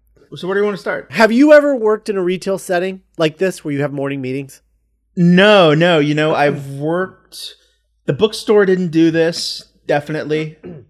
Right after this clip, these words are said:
Speaker 1: Uh, and then other than that, I've worked in, I've worked in places where you eat.
Speaker 2: Oh, okay.
Speaker 1: So yeah, I don't know.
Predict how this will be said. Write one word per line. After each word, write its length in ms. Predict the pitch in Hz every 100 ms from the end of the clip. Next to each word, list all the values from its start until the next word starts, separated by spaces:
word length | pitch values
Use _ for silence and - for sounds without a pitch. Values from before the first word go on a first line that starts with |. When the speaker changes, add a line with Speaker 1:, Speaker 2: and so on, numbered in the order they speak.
| _ -
Speaker 1:
Uh, 760 | 127 127 123 120 120 120 117 - _ _ _ _ _ _ -
and 180 | 135
then 100 | 143
other 200 | 143 156 160
than 140 | 151
that, 180 | 147 143
I've 100 | 127
worked 220 | 127 -
in, 360 | 127 113 107 - -
I've 120 | 127
worked 160 | 131 131
in 100 | 113
places 340 | 139 123 123
where 120 | 117
you 120 | 104 95
eat. 360 | 123 110 - _ _ _ _ _ _ _ _ _ _ _ _ -
Speaker 2:
Oh, 720 | 101 101 143 165 180 170 127
okay. 400 | 127 - 110 95 -
Speaker 1:
So 120 | -
yeah, 220 | 147 185
I 40 | 117
don't 220 | 139
know. 60 | 143